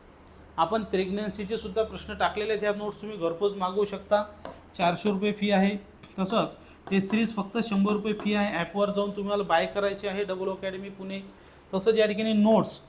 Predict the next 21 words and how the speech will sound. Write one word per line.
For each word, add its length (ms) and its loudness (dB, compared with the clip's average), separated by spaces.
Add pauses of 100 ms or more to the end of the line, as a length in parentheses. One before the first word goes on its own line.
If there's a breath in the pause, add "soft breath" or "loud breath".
(280 loud breath)
ज्या 140 8
संपूर्ण 500 2
बत्तीस 480 -4
टॉपिकच्या 380 -4
नोट्स 320 -6
तयार 180 0
केलेल्या 320 -4
आहेत, 120 -8 (640 loud breath)
अ, 200 0
तुम्हाला 260 2
परीक्षेनं 520 -2 (120)
फक्त 180 -6
सतरा 360 0
टॉपिक 320 -2
दिले, 160 -2
आपण 220 -2
अजून 240 -4
त्यात 160 -2 (120)
अठरा 260 -2
टॉपिक 340 -4
वाढवून 320 0